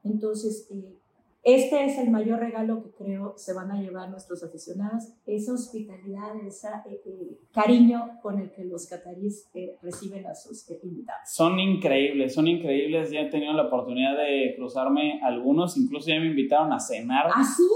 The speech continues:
Speaker 2: Así, pero de tener diez minutos hablando de, "Ay, sí, te invito a mi departamento, vamos a cenar", ¿no?
Speaker 1: Sí, sí.
Speaker 2: Eh, eso, y ¿sabes qué? A mí,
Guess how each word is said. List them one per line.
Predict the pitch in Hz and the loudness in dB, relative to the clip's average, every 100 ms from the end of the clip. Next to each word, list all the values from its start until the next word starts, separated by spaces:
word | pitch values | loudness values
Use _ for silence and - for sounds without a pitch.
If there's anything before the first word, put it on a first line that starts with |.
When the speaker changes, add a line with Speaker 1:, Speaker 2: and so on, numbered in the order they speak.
| 508 320 | 4 4
Speaker 2:
Así, | 156 - 208 | 2 2 0
pero | 208 170 156 | 4 4 4
de | 156 | 2
tener | 175 165 175 | 2 2 2
diez | 190 196 | 2 2
minutos | 185 170 170 185 170 | 4 2 2 0 2
hablando | 143 147 151 139 123 | 2 2 2 2 2
de, | 123 127 | 0 4
"Ay, | 170 233 247 | 4 4 0
sí, | 247 240 233 | -2 -4 -4
te | 214 | -4
invito | 190 208 247 | -4 0 0
a | |
mi | 214 180 | 2 0
departamento, | 165 151 170 165 214 233 233 | 2 2 2 -2 0 0 0
vamos | 208 208 190 | 0 0 -4
a | 175 | -6
cenar", | 160 165 202 220 226 220 165 156 175 | -4 -2 0 0 2 2 2 0 0
¿no? | 175 | 4
Speaker 1:
Sí, | 233 339 | 4 2
sí. | 427 - - _ - | -2 -6 -14 _ 2
Speaker 2:
Eh, | 165 160 165 165 208 | 2 4 0 4 4
eso, | 226 294 | 4 2
y | 202 | 2
¿sabes | 233 247 247 | 2 2 2
qué? | 262 269 - | 0 0 0
A | 185 | 0
mí, | 214 233 254 - | 2 2 0 -2